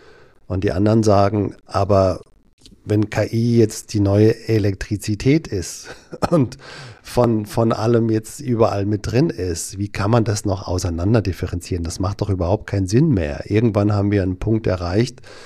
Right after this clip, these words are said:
da arbeiten Künstler in ihrem Prozess irgendwo mit K I. Das ist dann mit dabei, ob es jetzt für die Inspiration ist, für die Analyse von Daten, für die Produktion, für die Postproduktion. Ähm,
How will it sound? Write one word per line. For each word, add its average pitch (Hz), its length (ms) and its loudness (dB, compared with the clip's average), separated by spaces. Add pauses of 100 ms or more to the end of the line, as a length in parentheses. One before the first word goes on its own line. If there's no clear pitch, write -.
(480)
da 98 140 2
arbeiten 101 760 0 (420)
Künstler 113 600 0
in 110 100 0
ihrem 101 240 0
Prozess 104 560 -4 (880)
irgendwo 143 500 2
mit 82 240 -6
K 90 200 -10
I. 80 260 -8 (100)
Das - 200 -10
ist - 220 -4
dann 104 140 0
mit 104 180 -2
dabei, 104 520 2
ob 90 160 -8
es 87 120 -8
jetzt 90 200 -10
für 95 120 -8
die 101 120 -8
Inspiration 107 800 2
ist, 120 200 4
für - 160 -8
die 98 120 -2
Analyse 90 440 -6
von 87 200 -8
Daten, 104 440 2
für - 140 -12
die 90 80 -10
Produktion, 110 800 2 (360)
für - 140 -6
die 92 80 -8
Postproduktion. 113 1200 2 (520)
Ähm, 95 400 0